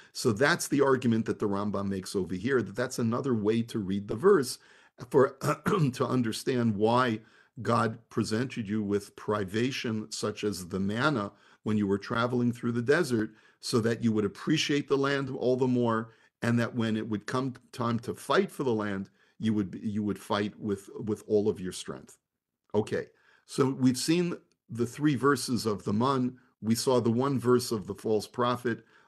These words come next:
Let's look at verse number five that has the word nisayon in it, is at the time of the giving of the Torah at Mount Sinai. In chap-, Ex-, Exodus chapter twenty,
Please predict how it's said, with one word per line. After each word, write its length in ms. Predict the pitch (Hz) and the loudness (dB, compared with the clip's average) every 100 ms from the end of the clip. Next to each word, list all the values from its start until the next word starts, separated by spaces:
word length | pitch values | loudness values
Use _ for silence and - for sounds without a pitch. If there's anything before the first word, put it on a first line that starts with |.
| - | 0
Let's 280 | 139 151 | 0 2
look 180 | 151 143 | -2 2
at 100 | 123 | 2
verse 320 | 95 120 123 | 2 0 0
number 280 | 123 117 104 | 0 0 0
five 400 | 98 113 120 110 | -2 0 0 0
that 100 | 110 | -2
has 220 | 104 107 | -4 -4
the 80 | 127 | -4
word 300 | 101 104 98 | -4 -2 -2
nisayon 680 | 101 104 - 110 101 98 98 | -2 -2 -4 -4 -4 -4 -2
in 160 | 113 156 | 0 2
it, 220 | 151 - _ - _ - | 0 -4 _ -20 _ 0
is 200 | 135 113 | 0 2
at 180 | 127 | -4
the 100 | 120 123 | -4 -2
time 260 | - 127 | 0 0
of 140 | 131 - | 0 -2
the 80 | |
giving 340 | 110 117 120 117 | 0 2 4 2
of 140 | 95 | 2
the 80 | 101 | -4
Torah 380 | - 120 113 104 | -2 2 2 2
at 120 | - | -2
Mount 260 | 107 98 - | -4 -2 -4
Sinai. 460 | - 101 98 85 - - - - - | -2 -2 -2 -6 -12 -20 -20 -20 0
In 220 | 123 117 | 4 4
chap-, 420 | 113 139 135 - - | 4 2 2 -2 -2
Ex-, 280 | 131 143 - | 0 0 -2
Exodus 500 | 143 - 160 131 123 | -4 -2 -2 -2 -4
chapter 480 | - 123 117 113 98 | -2 -2 -2 -4 -6
twenty, 640 | - - 143 147 143 135 | -8 -6 0 2 0 -2